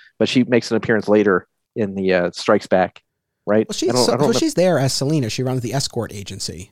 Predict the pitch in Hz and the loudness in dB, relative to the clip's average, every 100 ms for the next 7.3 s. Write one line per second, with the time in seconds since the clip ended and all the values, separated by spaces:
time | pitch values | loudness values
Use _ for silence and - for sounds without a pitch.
0 | _ - 160 196 262 196 - 202 233 240 | _ 2 4 4 2 0 0 0 0 -4
1 | 254 - _ - 320 127 - 247 226 - | -6 -10 _ -6 -4 -2 -2 -4 -6 -6
2 | 320 104 - 156 131 - - 127 98 95 | -8 -8 -4 -2 2 2 2 -2 -2 -2
3 | 92 175 175 180 151 143 131 - 147 139 | 0 2 2 2 2 2 0 0 0 0
4 | 151 143 104 - - _ _ _ _ - | 0 -2 -4 -12 -20 _ _ _ _ -4
5 | 131 120 107 - 85 - 123 117 - 90 | 0 2 2 -2 -6 -2 0 2 2 0
6 | - 117 113 127 160 127 117 113 131 127 | 2 4 4 2 2 4 2 -2 -4 0
7 | 135 143 135 | 4 4 2